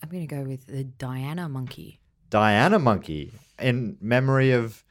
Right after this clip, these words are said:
Speaker 2: the People's Princess?
Speaker 1: <laughs> My, my assumption is, yes, it only started existing as of nineteen ninety-seven and onwards.
Speaker 2: To really, 'cause Elton John released a new version of his song Candle in the Wind,
Speaker 1: Mm.
Speaker 2: and the Primate Society released a new monkey,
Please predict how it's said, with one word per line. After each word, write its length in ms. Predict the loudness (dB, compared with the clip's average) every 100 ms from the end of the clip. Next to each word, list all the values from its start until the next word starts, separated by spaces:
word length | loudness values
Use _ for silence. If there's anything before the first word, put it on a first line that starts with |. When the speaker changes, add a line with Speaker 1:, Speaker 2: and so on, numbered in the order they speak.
| _ _ _ -16 -4
Speaker 2:
the 100 | 0
People's 300 | 2 2 0
Princess? 640 | 0 -2 4 6 4 2
Speaker 1:
<laughs> 0 |
My, 220 | 0 0
my 200 | 0 -4
assumption 420 | -4 -4 -4 -4 -4
is, 200 | -2 0
yes, 240 | -2 -2
it 80 | -4
only 240 | -2 -4
started 320 | -4 -4 -2 -4
existing 520 | -4 -6 -4 -8 -8 _ -2
as 220 | -2 0
of 300 | -2 -2 -8 -20 _
nineteen 280 | -8 -6 -4
ninety-seven 460 | -6 -6 -6 -4 -4
and 100 | -6
onwards. 520 | -6 -8 -8 -8 -12 -20 -14 -10 -8 -8 -6
Speaker 2:
To 160 | 2 4
really, 260 | 6 4 2
'cause 320 | 0 -2 -8 0
Elton 240 | 2 2
John 200 | 2 2
released 480 | 2 4 2 2 -8 -20 _ _
a 320 | 0 2 4 2
new 400 | 2 2 0 -2
version 440 | 0 0 0 -4
of 120 | -6
his 240 | -6 -10 -6
song 500 | -4 -4 -4 -12 -16 -10
Candle 280 | -6 -4 -4
in 100 | -4
the 60 |
Wind, 400 | -4 -4 -4 -8 -6
Speaker 1:
Mm. 60 | 0
Speaker 2:
and 420 | 2 0 -4 -8 -10
the 60 |
Primate 500 | -8 -4 -2 -2 -6 -8
Society 440 | -8 -4 -2 -2
released 340 | -2 -4 -4 -6
a 40 |
new 180 | -4 -2
monkey, 420 | -2 -2 -6